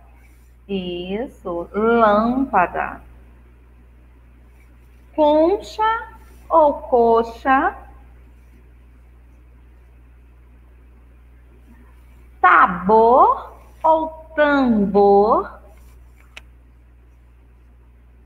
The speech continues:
Banda ou bada? Isso. Perceberam como a letrinha é importante? E agora, essa imagem são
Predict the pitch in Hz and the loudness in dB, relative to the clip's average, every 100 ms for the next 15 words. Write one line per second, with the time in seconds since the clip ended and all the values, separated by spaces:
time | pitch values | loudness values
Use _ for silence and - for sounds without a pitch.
0 | _ _ _ _ _ _ _ _ _ _ | _ _ _ _ _ _ _ _ _ _
1 | _ _ _ _ _ _ _ _ _ 180 | _ _ _ _ _ _ _ _ _ -12
2 | 175 175 240 254 277 311 381 415 466 - | -6 2 2 2 0 0 2 0 -4 -12
3 | - - - - 262 214 202 190 160 - | -20 -20 -14 -4 -4 -2 0 2 0 -2
4 | 156 139 143 - _ _ _ _ _ - | -10 -10 -16 -20 _ _ _ _ _ -14
5 | 190 175 170 175 202 262 - - 233 214 | -12 -10 -12 -10 -10 -10 -14 -18 -6 -4
6 | 160 - - - - - - 233 254 277 | -4 -10 -20 -20 -20 -20 -6 -2 0 0
7 | 233 294 381 370 285 262 240 240 233 233 | 2 2 4 2 4 4 2 -2 -4 -2
8 | 247 240 - 214 208 202 202 165 - 240 | -2 -2 -2 -2 0 -4 -4 -6 -4 -2
9 | 269 202 190 - - - - - 415 453 | 0 0 -4 -16 -20 -20 -20 -8 0 2
10 | 415 208 170 156 - - - - - - | 2 0 0 -2 -10 -20 -20 -20 -14 -2
11 | 254 262 277 185 160 156 - - 170 | -2 -2 -4 -2 -2 -6 -12 -2 -2